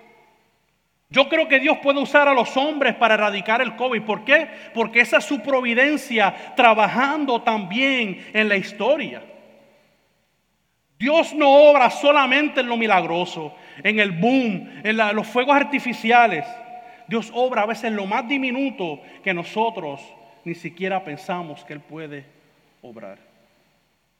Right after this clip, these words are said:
Y la providencia de Dios incluye a usar a los hombres para su gloria.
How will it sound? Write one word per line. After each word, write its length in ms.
Y 60
la 140
providencia 760
de 100
Dios 540
incluye 1120
a 140
usar 540
a 60
los 260
hombres 320
para 260
su 160
gloria. 440